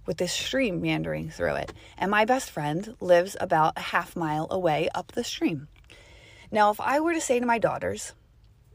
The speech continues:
"I would like you to create a path to Aunt Julie's house along the stream,"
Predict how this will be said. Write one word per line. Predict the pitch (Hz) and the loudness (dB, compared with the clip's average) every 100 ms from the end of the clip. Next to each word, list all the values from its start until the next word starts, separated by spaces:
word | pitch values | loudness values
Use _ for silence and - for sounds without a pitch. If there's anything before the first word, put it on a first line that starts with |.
| - _ - - - - - | -20 _ -20 -20 -20 -10 0
"I | 196 | 4
would | 262 220 | 4 6
like | 180 - | 4 4
you | 185 | -4
to | 170 | -4
create | - 170 170 | -2 0 0
a | |
path | - - 147 165 - - - - - - - - - | 0 4 4 4 -4 -20 -20 -20 -20 -20 -20 -20 -8
to | - | -2
Aunt | - 214 | 0 0
Julie's | 254 262 185 170 | 0 0 0 2
house | 120 - - - - _ - - - - - - - | 0 0 -6 -14 -18 _ -20 -20 -20 -20 -20 -20 -2
along | 196 196 190 196 | 2 6 6 4
the | 190 | -4
stream," | - 254 185 175 220 | -4 -2 -2 -2 -6